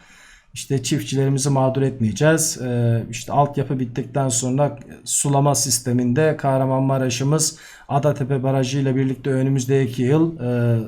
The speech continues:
sulama konusunda sıkıntı çekmeyecek gibi. Hem öteleyen hem de, e, gelecek vadeden açıklamaları da dinledik. Biz Kahramanmaraş olarak Gaziantep'le yarışamayız. Dediğim gibi ekonomimizin on dört katı büyüklüğünde bir şehir haline geldi.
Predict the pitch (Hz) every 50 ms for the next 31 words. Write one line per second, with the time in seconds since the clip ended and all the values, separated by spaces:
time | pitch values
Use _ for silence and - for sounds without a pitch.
0 | - - - - - - - - 143 135 135 135 139 131 120 - 131 127 123 -
1 | - 135 156 156 151 - 135 120 - 131 113 123 117 - - 151 - - 113 101
2 | 95 104 98 92 - - 120 123 170 202 196 - - - - - - - - -
3 | - - - - - 214 240 226 - - 175 165 170 165 143 127 127 135 156 185
4 | 226 247 240 - - - 180 190 175 151 147 175 196 196 131 131 127 127 127 120
5 | 120 151 160 165 165 165 180 175 180 - 147 143 139 120 123 117 170 202 220 -
6 | 151 156 156 - 165 - 170 170 165 165 160 156 143 120 117 156 196 208 208 -
7 | - - 131 139 165 151 135 113 107 117 175 190 190 - - - _ - 254 247
8 | - - - - - - 202 208 208 208 208 208 208 202 202 208 208 202 190 180
9 | - - - - 160 160 160 165 165 165 - - 160 160 165 170 165 165 180 190
10 | 185 170 - - 160 156 - 190 190 160 147 143 143 139 - 147 139 117 95 82
11 | - - - - 139 135 127 143 143 139 127 98 92 92 - - 123 123 120 -
12 | 139 135 135 135 131 127 127 143 156 165 160 165 - - 127 151 156 143 131 131
13 | 120 120 - - 123 120 147 131 113 113 117 113 117 - 113 113 117 123 160 -
14 | 117 120 135 139 - - - - 117 120 135 156 143 - - - 117 117 110 95
15 | 92 90 78 76 82 73 78 80 - -